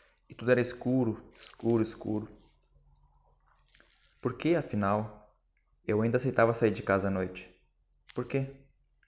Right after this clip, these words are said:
Mas as pessoas ali pareciam ser inofensivas, ao menos. Cansadas, apressadas e de mau humor, mas inofensivas. Meu ônibus chegou em seguida e eu embarquei.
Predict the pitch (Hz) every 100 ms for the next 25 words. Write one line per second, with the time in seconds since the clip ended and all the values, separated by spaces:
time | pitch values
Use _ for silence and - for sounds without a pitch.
0 | _ _ _ _ _ _ _ _ _ _
1 | - 110 110 - - 135 135 120 131 131
2 | 127 - 127 131 131 135 147 - 123 107
3 | 85 - - 104 98 95 95 - _ _
4 | _ _ _ _ _ _ _ - 98 101
5 | - 104 123 107 101 101 98 - 98 113
6 | 117 120 127 127 131 113 101 - - _
7 | _ _ _ _ - 98 101 101 113 117
8 | 98 95 - - _ _ _ _ _ _
9 | _ _ _ _ _ _ _ _ _ _
10 | _ - 113 120 143 156 - 117 123 135
11 | - 101 107 139 151 151 - - _ -
12 | 120 123 123 123 98 98